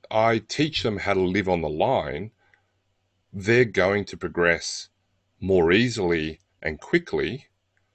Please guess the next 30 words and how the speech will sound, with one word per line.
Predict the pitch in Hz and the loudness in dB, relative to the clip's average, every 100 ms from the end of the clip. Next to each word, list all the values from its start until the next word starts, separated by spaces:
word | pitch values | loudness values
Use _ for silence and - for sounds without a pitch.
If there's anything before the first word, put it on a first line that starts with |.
| _ _ - | _ _ -6
than | 95 101 | 0 4
if | 101 104 | 4 4
I | 107 | 2
give | 101 107 95 | 2 -2 -2
them | 92 85 | -2 -2
the | 76 | -4
bare | - 87 82 | -2 0 0
minimum. | 82 90 76 67 69 _ _ _ _ _ _ _ - | -2 -2 -4 -8 -14 _ _ _ _ _ _ _ -12
Right? | 82 95 95 | -8 -8 -4
I've | 160 175 | -4 -4
seen | - 151 | -4 -6
people | 135 135 131 | -4 -2 0
that | 123 - | 0 -2
they've | 120 120 | -4 -4
been | 123 120 104 | -4 -4 -2
doing | 113 110 | -2 0
these | 107 104 95 | 0 -2 -4
itty-bitty | 98 110 95 101 98 | -8 -6 -6 -4 0
exercises | 95 - 95 98 98 90 85 | -2 -4 -4 0 0 -2 -10
for | - | -8
five | - 101 92 87 | 0 2 2 0
years | 95 87 87 | -4 -4 -4
and | |
they're | 85 | -4
frustrated | - 92 - 95 85 87 | -4 -6 -4 0 0 0
that | 65 - | -4 -6
things | 95 87 | -4 -2
haven't | 87 82 78 | -4 -4 -4
gotten | - 78 | -4 -4
better. | 78 127 - | 0 0 0